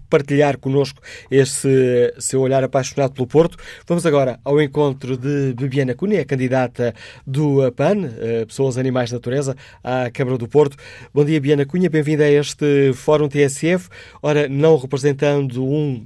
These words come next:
dos, eh, partidos com maior dimensão no Parlamento, tem sentido que isso é uma dificuldade na campanha eleitoral no Porto, ou não?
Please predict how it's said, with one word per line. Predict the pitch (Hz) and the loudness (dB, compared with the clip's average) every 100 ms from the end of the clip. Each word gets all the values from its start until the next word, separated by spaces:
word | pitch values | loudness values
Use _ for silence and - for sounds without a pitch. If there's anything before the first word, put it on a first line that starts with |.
| 110 104 107 | -14 -14 -10
dos, | 113 127 104 113 | -6 -6 -6 -2
eh, | 117 | -2
partidos | 113 123 120 135 113 - | -2 -6 -6 -8 -8 -8
com | 135 135 123 - - - | -4 -2 -4 -10 -20 -6
maior | 135 139 147 147 | 0 4 6 4
dimensão | 131 139 139 139 147 143 139 | 4 2 2 2 2 2 2
no | 135 135 131 127 | 0 0 -2 0
Parlamento, | 143 139 139 151 147 139 - - - | 0 0 2 2 0 -8 -14 -20 -6
tem | 175 180 | -2 0
sentido | 190 180 185 170 | 0 0 -2 -4
que | 170 180 | -6 -6
isso | 180 | -4
é | 185 | -4
uma | 165 | -4
dificuldade | 160 180 180 160 160 180 | -6 -8 -6 -4 -4 -4
na | 175 | -6
campanha | 156 160 | -4 -4
eleitoral | 156 151 156 | -4 -2 -2
no | 151 | -2
Porto, | 143 170 185 - _ | -2 -4 -4 -16 _
ou | 139 | 0
não? | 123 98 | 0 -4